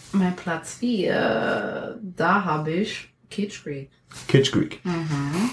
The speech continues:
Speaker 2: Stabil, äh, stabiles Album abgeliefert. Das Album hat's bei mir nicht reingeschafft. Äh, ich, ich spoilere die ganze Zeit die anderen Listen schon, aber,
Speaker 1: <laughs>
Speaker 2: äh, Kitsch Creek, stabiles, äh, stabiles Album, dennoch stabile Produktion,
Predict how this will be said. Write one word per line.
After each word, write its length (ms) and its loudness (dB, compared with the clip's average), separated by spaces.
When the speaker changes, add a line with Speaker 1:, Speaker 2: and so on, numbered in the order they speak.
Speaker 2:
Stabil, 600 8
äh, 180 2
stabiles 400 6
Album 280 6
abgeliefert. 500 4
Das 120 0
Album 320 6
hat's 140 0
bei 80 2
mir 160 4
nicht 200 2
reingeschafft. 680 2
Äh, 880 -4
ich, 160 -2
ich 140 2
spoilere 340 10
die 80 10
ganze 300 6
Zeit 140 2
die 60 10
anderen 360 8
Listen 260 4
schon, 280 2
aber, 360 8
Speaker 1:
<laughs> 180 0
Speaker 2:
äh, 520 8
Kitsch 260 4
Creek, 200 4
stabiles, 680 2
äh, 340 6
stabiles 420 2
Album, 400 6
dennoch 440 4
stabile 340 2
Produktion, 840 4